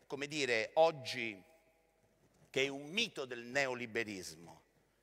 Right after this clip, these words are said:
è una grandissima menzogna. Non è vero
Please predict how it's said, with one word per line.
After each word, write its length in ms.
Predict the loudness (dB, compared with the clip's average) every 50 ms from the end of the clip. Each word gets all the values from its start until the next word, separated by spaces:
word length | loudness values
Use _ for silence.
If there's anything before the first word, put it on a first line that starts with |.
| _ -4
è 120 | 0 0
una 200 | 0 0 0 -4
grandissima 880 | 0 0 0 0 0 -2 -4 -4 -2 -2 -2 -2 -4 -6 -6 -6 -6 -6
menzogna. 840 | -6 -8 -12 -12 -12 -8 -6 -6 -6 -6 -8 -16 -18 -16 -16 -16 -18 -20 _ _ _ _ _ _ _ _ _ _ _ _ -6
Non 200 | -2 -2 0 0
è 80 | 0 -4
vero 680 | -4 2 6 8 8 8 8 4 2 -2 -6 -6 -12